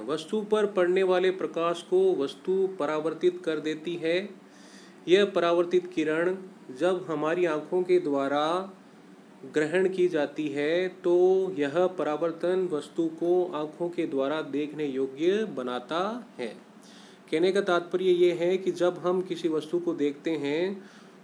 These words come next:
तो उस वस्तु से परावर्तित प्रकाश जो है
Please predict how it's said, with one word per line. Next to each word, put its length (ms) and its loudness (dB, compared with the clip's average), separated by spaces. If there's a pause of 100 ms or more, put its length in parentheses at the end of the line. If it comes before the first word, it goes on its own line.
(100)
तो 180 6
उस 220 -4
वस्तु 400 2
से 240 0 (2000)
परावर्तित 680 2
प्रकाश 400 0
जो 220 -2
है 380 -2